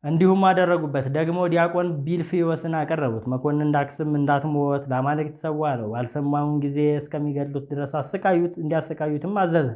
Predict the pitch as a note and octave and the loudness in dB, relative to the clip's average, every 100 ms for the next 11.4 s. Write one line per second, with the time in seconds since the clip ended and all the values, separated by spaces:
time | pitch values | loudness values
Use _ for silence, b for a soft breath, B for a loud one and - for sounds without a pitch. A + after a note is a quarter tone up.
0 | - _ b b b b _ D#3+ E3 F3+ | -10 _ b b b b _ 0 4 6
1 | F#3+ G3 F#3+ F#3 F3+ F3+ F#3 F3 F3 E3+ | 4 2 0 2 2 2 2 0 0 -2
2 | E3+ D#3+ D#3+ D#3+ D#3 D3 C#3+ C3+ A#2+ - | -2 0 0 0 0 -2 -2 -4 -6 -4
3 | C3+ D#3 D#3 D#3+ D#3 D#3 D#3+ D#3+ D3 E3+ | -4 -4 -4 -4 -2 0 -2 -4 -6 -6
4 | F3+ E3+ C#3 B2 A#2+ C#3 D3+ D3+ F3 D#3+ | -6 -6 -4 -4 -2 -2 0 0 -2 -2
5 | D3+ E3+ E3+ E3+ D#3+ D#3+ D#3+ E3 D#3 D#3 | 2 4 4 4 2 0 0 0 0 0
6 | D#3 C#3+ C#3 A#2 A2+ A#2+ C3+ C#3+ D3+ D#3 | -4 -4 -6 -8 -6 -4 -4 -2 -2 -2
7 | E3 D#3+ D3+ D#3+ D#3 D3+ D#3 D#3 D3+ D3 | -2 0 0 -2 -2 -2 -2 -4 -6 -4
8 | D#3 D3+ D3 D3+ D3+ D3+ D3+ D3+ D3 C#3 | -2 0 0 0 -2 -4 -6 -6 -4 -4
9 | C#3 C#3 C3+ C#3 C#3 C3+ C#3 D3+ C#3+ C#3 | -6 -4 -4 -4 -6 -6 -8 -6 -6 -4
10 | C3+ C3 C3 C3 B2+ B2 B2+ D3 D#3 F3+ | -2 -2 -4 -4 -4 -6 -10 -6 -2 0
11 | D#3+ C#3+ B2+ | 0 0 0